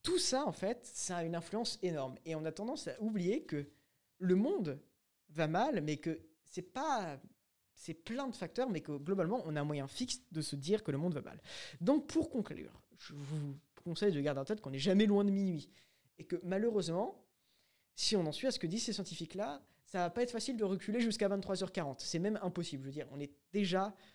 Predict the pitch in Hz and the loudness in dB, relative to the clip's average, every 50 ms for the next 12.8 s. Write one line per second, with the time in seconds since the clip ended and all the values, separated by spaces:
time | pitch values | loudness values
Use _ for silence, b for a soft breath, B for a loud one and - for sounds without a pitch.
0 | B B - 151 147 143 - 185 180 - 165 - - 196 214 214 - - - _ | B B -6 -4 -4 -2 -2 -2 -2 -2 -4 -4 -4 -4 -4 -4 -6 -10 -12 _
1 | 190 190 190 160 151 147 143 139 147 - - 175 156 - - - 175 160 170 160 | -4 0 0 0 0 0 -2 -2 -4 -2 -2 -4 -6 -4 -4 -4 -2 -2 -2 -4
2 | - - 165 175 208 214 185 - 190 165 165 160 160 160 160 151 151 147 147 147 | -4 -4 -2 -2 -2 -4 -6 -8 -10 -12 -12 -12 -16 -16 -16 -16 -18 -18 -20 -20
3 | 143 143 _ _ _ _ _ _ _ _ 156 160 156 170 160 _ _ _ 165 170 | -20 -20 _ _ _ _ _ _ _ _ _ -20 -20 -20 -20 _ _ _ -2 -2
4 | 165 160 151 147 156 156 - 262 233 208 170 - 160 170 202 208 175 139 135 131 | 0 0 0 0 -2 0 2 2 0 0 -2 -2 -2 0 0 0 0 -2 -2 -4
5 | 143 135 139 - - 143 156 202 196 - 139 143 143 - - - 196 196 - 156 | -4 -6 -6 -6 -8 -6 -6 -6 -6 -6 -8 -8 -8 -4 -4 -2 -2 0 0 -2
6 | 160 - - _ B B B B B B B B B B B B B B B - | -2 -4 -10 _ B B B B B B B B B B B B B B B -2
7 | 170 190 208 262 320 - - 254 220 - - - 165 160 156 151 202 - 254 240 | 2 4 4 4 4 2 2 2 2 2 0 -4 -2 -2 -2 0 2 0 0 2
8 | - 233 214 220 233 - 208 226 185 175 170 - 180 175 - - 139 131 - - | 2 2 2 2 0 0 0 2 2 2 0 0 -2 -4 -4 -6 -8 -8 -10 -12
9 | - - _ _ _ _ _ _ _ _ 165 160 - 175 170 - 240 254 254 - | -18 -20 _ _ _ _ _ _ _ _ -8 -4 -2 -2 0 0 0 -2 -2 -2
10 | 180 165 156 151 - - 247 247 - 180 151 - 147 147 147 - 185 226 - - | -2 -2 -2 -4 -2 -2 -4 -2 -2 -2 -4 -2 -4 -6 -4 -2 -4 -4 -4 -6
11 | - - 165 143 - 165 156 135 135 143 - - - - 254 226 208 175 143 - | -8 -10 -10 -6 -4 -2 -2 -2 -4 -6 -8 -8 -2 2 4 4 4 4 2 -2
12 | - 147 135 - 135 - - 135 - 147 139 131 - - - - | -6 -6 -6 -6 -6 -6 -8 -8 -8 -8 -10 -10 -10 -12 -14 -14